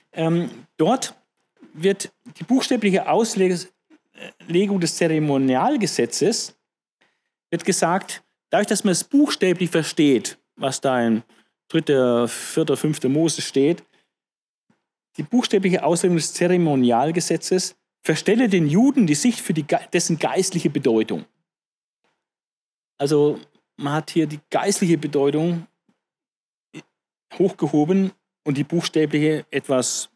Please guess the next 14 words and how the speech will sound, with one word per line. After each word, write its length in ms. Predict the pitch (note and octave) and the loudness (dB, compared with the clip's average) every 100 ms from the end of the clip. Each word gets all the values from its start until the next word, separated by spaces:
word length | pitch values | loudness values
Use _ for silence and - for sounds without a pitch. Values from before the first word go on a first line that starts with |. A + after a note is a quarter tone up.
| _ | _
verachtet. 640 | - G2+ G#2+ - - - _ _ _ _ _ _ _ _ _ _ - - - - - _ | -10 -6 -6 -8 -14 -16 _ _ _ _ _ _ _ _ _ _ -20 -20 -20 -20 -20 _
Dann 200 | G3 C4 | 2 2
in 240 | A#3+ A3 | 2 2
dieser 240 | G#3 F#3 G3+ | 4 4 2
Barnabasbrief 800 | G3+ B3+ A3+ F3+ - F#3 G#3 | 2 2 2 0 0 0 0
ist 380 | - F3+ - - - - | -2 -4 -4 -10 -18 -6
die 160 | E3 | -2
Aussage, 640 | - G3+ G3+ F#3+ F#3 F#3+ F#3 - - _ _ - | 0 0 0 0 0 0 0 -4 -14 _ _ -2
dass 380 | E3+ E3+ - - | 0 0 -2 -4
das 180 | D3 D#3 | -6 -2
unwürdige 580 | A3 C#4 C4+ G#3+ F3+ | 2 4 4 2 2
Israel 340 | G3 G3 F#3+ F3+ | 0 0 0 0
enterbt 720 | - F3 E3 - D3 D#3+ - E3 | 0 -2 -2 -2 -2 -2 -6 0
wurde. 360 | E3+ F3 C#4 | 2 2 -2